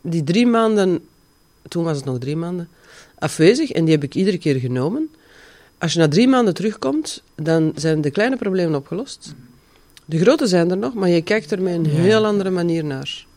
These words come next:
Speaker 1: En dan zeg je van, "Waarom hebben we eigenlijk,
Speaker 2: Mhm.
Speaker 1: hè, ons daar zo over gestresseerd? Stel dat we dat nu eens zo en zo en zo doen."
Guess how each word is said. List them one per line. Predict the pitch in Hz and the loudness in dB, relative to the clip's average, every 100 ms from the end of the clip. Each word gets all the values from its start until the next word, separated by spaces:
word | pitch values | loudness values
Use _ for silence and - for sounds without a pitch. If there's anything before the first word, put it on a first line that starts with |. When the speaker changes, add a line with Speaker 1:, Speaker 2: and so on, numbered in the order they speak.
| _ - - - - - | _ -20 -20 -20 -20 -2
Speaker 1:
En | 165 | 4
dan | 165 | 4
zeg | 151 151 | 4 0
je | 139 | 0
van, | 139 131 | 0 2
"Waarom | 135 170 214 226 | 4 4 4 4
hebben | 202 190 | 2 2
we | 185 | 0
eigenlijk, | 175 185 180 175 | 2 2 2 0
Speaker 2:
Mhm. | 131 123 151 - 160 | 0 -2 -6 -14 -10
Speaker 1:
hè, | 143 175 - | -4 -2 -2
ons | 170 156 | -2 0
daar | 143 | 0
zo | 131 131 196 | -2 2 2
over | 185 165 | 2 -2
gestresseerd? | 151 135 - 127 - 240 - | -4 -6 -4 -4 -2 -4 -4
Stel | - 214 208 | -2 2 4
dat | 196 | 2
we | 175 | 0
dat | 160 | 2
nu | 160 | 0
eens | 147 | 0
zo | - 143 175 | -4 -2 -2
en | 151 | -2
zo | 143 151 | -2 -2
en | 147 | -4
zo | 131 135 | -4 -4
doen." | 123 127 | -4 -6